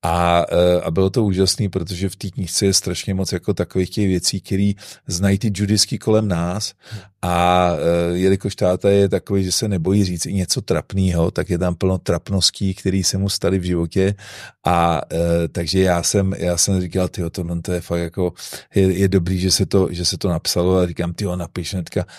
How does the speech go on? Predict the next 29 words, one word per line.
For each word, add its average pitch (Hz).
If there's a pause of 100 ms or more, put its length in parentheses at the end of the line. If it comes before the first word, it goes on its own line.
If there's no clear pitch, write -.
(140)
další 95
pokračování 90
p-, 87
pro 98
nás,“ 98
protože 95
to 101 (240)
vlastně, 107
my 85
to -
vždycky 107
o 101
to 104
píše -
jako 107
pro 104
nás, 110
pro 90
ty 110
vnučky, 107 (240)
t-, 95
moje 98
dcera 101
si 101
to 104
nosí 101
do 98
školy 101
teďka 95